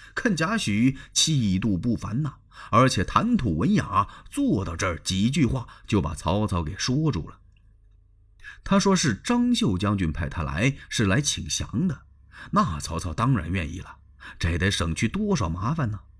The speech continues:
既不损兵，也不折将，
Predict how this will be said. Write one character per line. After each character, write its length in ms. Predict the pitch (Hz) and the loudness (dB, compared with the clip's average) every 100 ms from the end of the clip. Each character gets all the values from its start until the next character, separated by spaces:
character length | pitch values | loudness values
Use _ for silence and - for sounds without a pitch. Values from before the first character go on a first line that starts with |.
| - - - | -20 -20 -12
既 260 | - 247 180 | 2 6 6
不 100 | 123 | 4
损 300 | - 98 120 | 4 4 4
兵， 280 | 202 240 - - | 4 2 0 -10
也 280 | 87 85 | -4 -2
不 100 | 98 | 0
折 200 | 98 98 | 0 2
将， 180 | 180 - | 0 -2